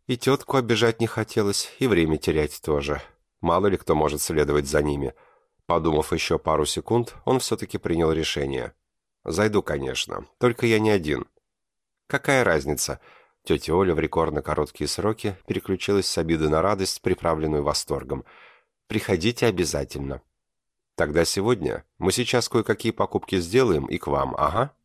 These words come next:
"Конечно, мы вас ждем. Еще помнишь, куда идти?" "Все я помню, тетя Оля".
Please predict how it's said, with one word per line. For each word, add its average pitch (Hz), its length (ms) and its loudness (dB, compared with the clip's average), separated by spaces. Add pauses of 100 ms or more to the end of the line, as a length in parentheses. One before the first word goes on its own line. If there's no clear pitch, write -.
(1040)
"Конечно, 95 580 2
мы 87 120 2
вас 101 180 0
ждем. 87 460 0 (140)
Еще 92 300 2
помнишь, 147 360 -2
куда 85 280 4
идти?" 71 340 -4 (840)
"Все - 220 4
я 101 140 6
помню, 73 360 0
тетя 69 340 -4
Оля". 50 220 -4